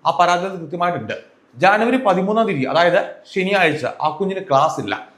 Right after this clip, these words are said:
അപ്പൊ രാവിലെ തന്നെ ആ കുട്ടി കളിക്കാനായിട്ട് കൂട്ടുകാരുമൊത്ത് പുറത്തേക്ക് പോയിരുന്നു. ഉച്ചവരെ കളിച്ചിട്ട് ഉച്ചയ്ക്ക് ഭക്ഷണം കഴിക്കാനായിട്ട് വീട്ടിലേക്ക് എത്തി. ഭക്ഷണം കഴിച്ചു.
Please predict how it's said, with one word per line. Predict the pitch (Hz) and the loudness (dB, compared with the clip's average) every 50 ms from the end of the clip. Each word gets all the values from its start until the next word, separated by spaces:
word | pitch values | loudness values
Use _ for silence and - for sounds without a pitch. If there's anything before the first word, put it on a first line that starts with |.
| _ _ | _ _
അപ്പൊ | - - 180 | -2 2 2
രാവിലെ | 175 165 170 180 180 185 196 | 4 4 4 2 2 0 0
തന്നെ | 185 185 | 0 2
ആ | 175 | 0
കുട്ടി | 175 175 180 175 - 185 170 156 - - - _ _ - | 0 0 -4 -6 -6 -4 -4 -4 -6 -12 -18 _ _ 2
കളിക്കാനായിട്ട് | 170 180 175 180 196 185 185 175 165 131 127 104 - - - - | 2 4 4 2 2 2 2 0 0 -2 -4 -6 -6 -8 -8 -6
കൂട്ടുകാരുമൊത്ത് | 165 147 180 180 175 175 175 160 - 165 165 156 - - - - - - | -4 0 2 2 2 2 0 0 2 4 4 4 2 -2 -8 -14 -6 -2
പുറത്തേക്ക് | 156 160 170 175 180 175 170 175 151 | 0 0 0 0 -2 -2 -2 -2 -2
പോയിരുന്നു. | 151 147 139 127 113 127 - - - - - _ - | 0 0 0 0 -2 -4 -6 -8 -12 -16 -20 _ -6
ഉച്ചവരെ | 196 196 196 - - 254 233 233 226 | -6 -4 0 2 4 4 6 6 4
കളിച്ചിട്ട് | 220 202 180 170 - 185 175 160 131 - - - - _ _ _ - | 4 4 2 0 -2 -4 -4 -4 -4 -4 -4 -8 -18 _ _ _ -4
ഉച്ചയ്ക്ക് | 180 175 214 233 190 214 214 185 | -2 0 0 2 2 2 2 2
ഭക്ഷണം | 180 175 175 190 190 185 | 0 0 -2 0 0 2
കഴിക്കാനായിട്ട് | 180 170 170 180 180 175 175 170 | 2 2 2 2 2 2 0 0
വീട്ടിലേക്ക് | 160 147 135 127 147 156 165 151 143 | -2 -2 -4 -4 -2 -2 -2 -2 -2
എത്തി. | 143 143 - - 127 - - - _ - | -4 -4 -6 -8 -10 -12 -16 -20 _ 0
ഭക്ഷണം | 135 151 151 151 208 202 202 185 | 2 2 2 2 2 2 2 2
കഴിച്ചു. | 180 160 151 147 165 208 254 | 2 2 0 -2 -6 -8 -10